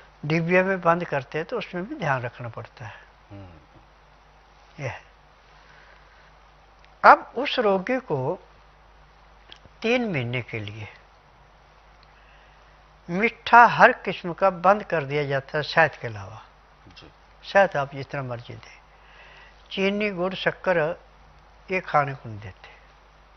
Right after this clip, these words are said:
Speaker 1: इसमें एक शर्त है। अब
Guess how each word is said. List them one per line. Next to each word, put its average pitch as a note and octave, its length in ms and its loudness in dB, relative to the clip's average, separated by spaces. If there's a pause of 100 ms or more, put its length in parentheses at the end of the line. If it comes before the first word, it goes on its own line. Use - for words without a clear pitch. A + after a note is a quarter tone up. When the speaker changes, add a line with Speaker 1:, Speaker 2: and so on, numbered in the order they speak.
(1400)
Speaker 1:
इसमें C#3 280 -4
एक A#2+ 100 -12
शर्त - 300 -10 (100)
है। - 80 -20 (3250)
अब C4 240 8